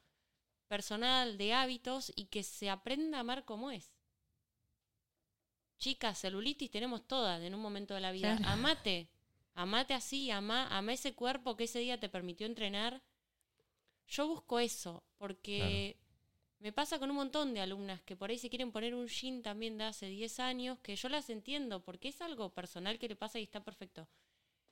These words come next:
Speaker 1: Pero yo intento decir, "Amate como estás hoy, buscate un jean que hoy te quede lindo", porque también para estar,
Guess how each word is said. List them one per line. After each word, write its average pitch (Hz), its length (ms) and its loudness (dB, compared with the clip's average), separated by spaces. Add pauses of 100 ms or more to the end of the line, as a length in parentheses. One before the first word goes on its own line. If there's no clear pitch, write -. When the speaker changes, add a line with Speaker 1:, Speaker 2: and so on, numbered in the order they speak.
(120)
Speaker 1:
Pero 208 140 -8
yo 254 80 0
intento 269 260 0
decir, 233 320 0
"Amate 214 440 0
como 196 180 -4
estás 214 300 -6
hoy, 185 240 -4 (100)
buscate 214 400 -4
un 240 80 0
jean 240 260 0
que 226 100 0
hoy 240 80 2
te 202 180 -4
quede 196 260 -2
lindo", 202 500 -4 (540)
porque 226 300 -2
también 285 560 0
para 202 180 2
estar, 285 340 -4